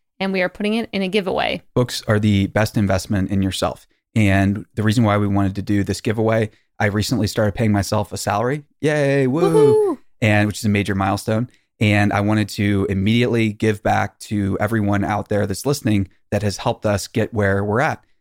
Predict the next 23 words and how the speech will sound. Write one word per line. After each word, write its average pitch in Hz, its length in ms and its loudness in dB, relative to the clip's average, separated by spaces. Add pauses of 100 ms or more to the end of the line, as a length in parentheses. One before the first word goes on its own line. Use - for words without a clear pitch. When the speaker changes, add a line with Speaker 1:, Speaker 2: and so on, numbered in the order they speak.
(140)
Speaker 2:
And 101 220 2
it's - 140 -6
really 110 200 2
exciting. 117 480 0
So - 120 -6
this 101 160 -6
is 98 140 -10
my 101 160 0
way 104 240 0
of 92 80 -6
saying 95 380 -2 (240)
thank 123 240 0
you 101 240 0 (220)
to 117 220 2
the 104 120 2
listeners. - 440 -6 (160)
So 113 220 -2
at 98 160 0
mission 113 260 2
dot 101 200 0
org 127 260 -2
slash 101 260 -4
books, - 360 -4